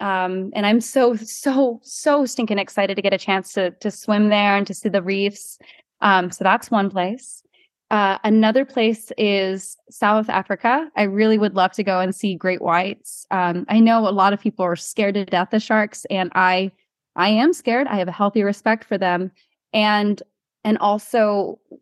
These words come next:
don't wanna have a, a fearful relationship to sharks. I wanna go and see if I can see them up close and personal, probably in a cage, somewhere safe, um, but definitely go swimming.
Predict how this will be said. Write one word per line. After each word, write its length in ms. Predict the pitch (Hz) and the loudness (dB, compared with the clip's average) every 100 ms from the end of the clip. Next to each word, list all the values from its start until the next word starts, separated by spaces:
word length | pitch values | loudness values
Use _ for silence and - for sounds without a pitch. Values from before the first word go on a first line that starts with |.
| _ _ 208 | _ _ -4
don't 260 | 254 240 | -2 -2
wanna 220 | 214 247 240 | -2 -2 0
have 300 | 226 262 240 | 0 0 2
a, 100 | 202 | 0
a 100 | 196 | -2
fearful 440 | 175 - 185 - 170 | -4 -4 -4 -4 -4
relationship 560 | 170 170 - 185 175 | -2 -4 -6 -8 -10
to 80 | - | -12
sharks. 280 | 180 - - | -10 -10 -2
I 40 | 220 | 0
wanna 220 | 233 247 | 2 0
go 160 | 247 233 | 2 2
and 180 | 233 233 | 2 -2
see 120 | 233 | -4
if 100 | 220 | 0
I 100 | 208 | -2
can 240 | 208 208 202 _ _ _ | 0 -2 -4 _ _ _
see 340 | - 277 262 | -4 0 2
them 200 | 262 247 | 2 4
up 400 | 226 214 226 - - | 2 2 0 0 -4
close 300 | 226 233 - | 0 0 0
and 100 | 254 | -2
personal, 600 | 202 202 - 208 247 294 _ _ _ _ _ _ _ | -2 -4 -2 0 0 -2 _ _ _ _ _ _ _
probably 380 | 226 208 226 240 | -2 0 0 0
in 60 | |
a 60 | 247 | -2
cage, 380 | 220 214 214 214 | -2 -2 0 -2
somewhere 320 | - 196 220 | -4 -2 -2
safe, 260 | - 180 190 _ _ _ - | -2 -4 -4 _ _ _ -2
um, 240 | 196 190 | -2 0
but 140 | 226 | 0
definitely 260 | 220 247 262 | 0 2 2
go 100 | 220 | 0
swimming. 420 | - 185 151 - | 0 -6 -6 -12